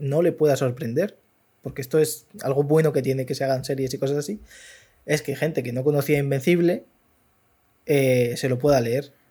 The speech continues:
y se, y se puede interesar por este mundo. Entonces, yo creo que ahora sí, eh, va a ser más, más libre. Va a seguir con algunos puntos de la trama, pero creo que va a ser más libre.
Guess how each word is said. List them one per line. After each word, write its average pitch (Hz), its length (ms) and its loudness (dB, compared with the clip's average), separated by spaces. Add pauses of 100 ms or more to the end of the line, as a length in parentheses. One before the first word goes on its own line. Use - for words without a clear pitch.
(640)
y 147 120 -8
se, 143 220 -4
y 143 60 -12
se 127 100 -10
puede 135 140 -4
interesar 135 340 -4
por 139 120 0
este 127 160 -4
mundo. 139 400 -4 (600)
Entonces, 156 680 0 (800)
yo 175 260 2
creo 202 220 6
que 160 120 6
ahora 190 440 4 (800)
sí, 131 1300 -2
eh, 127 480 2
va 143 160 4
a 151 60 4
ser 185 480 2
más, 135 1000 -2 (300)
más 170 240 2
libre. 131 320 -2
Va 139 140 0
a - 20 4
seguir 151 460 2 (180)
con 117 220 -8
algunos 123 340 -6
puntos 139 320 -4
de 143 60 2
la 139 120 6
trama, 156 360 2 (1080)
pero 156 220 6
creo 151 160 2
que 156 80 2
va 147 60 6
a 139 40 4
ser 147 140 0
más 127 240 0
libre. - 340 -12